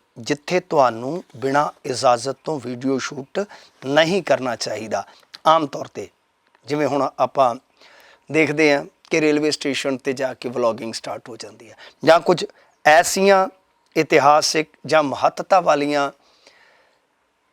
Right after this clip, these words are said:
ਜਗ੍ਹਾ ਹੈਗੀਆਂ ਨੇ ਜਿੱਥੇ ਜਾ ਕੇ ਸਪੈਸ਼ਲ ਸ਼ੂਟ ਕੀਤਾ ਜਾਂਦਾ ਹੈ। ਤਾਂ ਭਾਈ ਕੀ ਜਿਵੇਂ ਹੁਣ ਤਾਜ ਮਹਿਲ ਹੈ, ਕੁਤਬ ਮੀਨਾਰ ਹੈ, ਇਹਨਾਂ ਜਗ੍ਹਾ 'ਤੇ ਮੋਬਾਈਲ ਫੋਨ ਦੀ ਇਜਾਜ਼ਤ ਹੈ, ਸ਼ੂਟ ਦੀ ਇਜਾਜ਼ਤ ਹੈ?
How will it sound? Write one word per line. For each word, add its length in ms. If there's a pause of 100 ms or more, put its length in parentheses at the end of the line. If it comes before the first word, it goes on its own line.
ਜਗ੍ਹਾ 360
ਹੈਗੀਆਂ 480
ਨੇ 120
ਜਿੱਥੇ 300
ਜਾ 180
ਕੇ 140
ਸਪੈਸ਼ਲ 720
ਸ਼ੂਟ 340
ਕੀਤਾ 300
ਜਾਂਦਾ 280
ਹੈ। 120 (320)
ਤਾਂ 80
ਭਾਈ 360 (640)
ਕੀ 160
ਜਿਵੇਂ 200
ਹੁਣ 140 (100)
ਤਾਜ 280
ਮਹਿਲ 200
ਹੈ, 60
ਕੁਤਬ 320
ਮੀਨਾਰ 320
ਹੈ, 120 (380)
ਇਹਨਾਂ 220
ਜਗ੍ਹਾ 240
'ਤੇ 160
ਮੋਬਾਈਲ 440
ਫੋਨ 380 (680)
ਦੀ 180
ਇਜਾਜ਼ਤ 520
ਹੈ, 280 (420)
ਸ਼ੂਟ 320
ਦੀ 140 (100)
ਇਜਾਜ਼ਤ 480
ਹੈ? 240